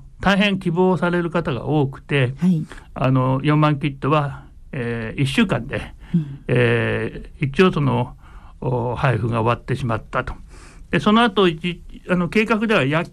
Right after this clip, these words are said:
Speaker 1: 局でですね、えー、さらに配っていこうと、まあ、いう計画でしたが、この一週間、その、世田谷区で配布をしている最中に、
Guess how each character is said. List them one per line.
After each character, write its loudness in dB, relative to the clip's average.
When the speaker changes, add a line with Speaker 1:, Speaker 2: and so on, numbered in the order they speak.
Speaker 1:
局 -4
で -2
で -2
す -12
ね、 -10
え 0
ー、 -10
さ 0
ら 2
に 0
配 0
っ -2
て -8
い -8
こ 0
う -2
と、 -10
ま 2
あ、 2
い 0
う 0
計 2
画 0
で 2
し -6
た -8
が、 2
こ 2
の 0
一 2
週 -2
間、 2
そ -6
の、 0
世 -6
田 -2
谷 2
区 -4
で 0
配 -2
布 -2
を 0
し -8
て -2
い 4
る 0
最 0
中 0
に、 2